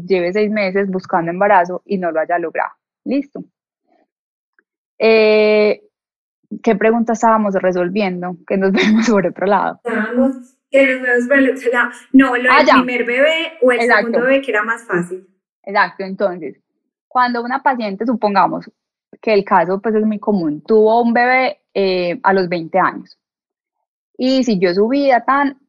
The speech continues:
Speaker 1: y resulta que a los treinta y cinco cambió de pareja o simplemente quiere un nuevo bebé, digamos que eso es un buen pronóstico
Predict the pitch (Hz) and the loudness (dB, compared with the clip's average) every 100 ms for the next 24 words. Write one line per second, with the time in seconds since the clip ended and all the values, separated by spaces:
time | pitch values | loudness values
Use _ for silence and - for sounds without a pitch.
0 | - 247 247 233 220 208 196 214 214 226 | -8 -4 0 0 0 -2 0 -2 0 0
1 | 208 202 202 185 190 175 226 285 269 - | -2 -2 -4 -2 -4 -2 -2 -4 -4 -4
2 | 226 208 190 170 180 208 233 254 233 196 | -2 -2 0 0 0 2 4 2 2 0
3 | 185 180 170 180 185 185 185 190 - 190 | -2 -6 -6 -6 -6 -8 -14 -14 -2 0
4 | 170 170 - 190 185 190 180 175 196 247 | 0 -4 -6 -4 -2 -2 -2 0 2 2
5 | 269 226 233 _ _ _ _ _ _ _ | 2 0 -6 _ _ _ _ _ _ _
6 | _ - 226 220 202 208 - 233 202 214 | _ -6 2 2 2 0 -2 0 2 2
7 | 233 240 233 269 254 240 247 262 277 269 | 0 0 2 2 2 0 -2 0 0 0
8 | - 254 247 233 | -6 -2 -2 -2